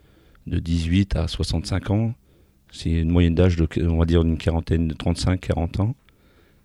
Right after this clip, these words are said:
Et, euh, c'est une clientèle qui vient de toute la région, quoi. J'ai des Lillois, j'ai des Béthunois, Bruésiens, Cambrésiens.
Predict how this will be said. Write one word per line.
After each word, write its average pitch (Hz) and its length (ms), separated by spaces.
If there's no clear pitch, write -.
Et, 85 160
euh, 78 680
c'est - 440
une 80 380
clientèle 90 360
qui - 140
vient 87 100
de 85 80
toute - 160
la 87 80
région, 90 380
quoi. - 240
J'ai - 200
des 78 200
Lillois, 85 580
j'ai 87 180
des 78 260
Béthunois, 85 1200
Bruésiens, 80 680
Cambrésiens. 82 840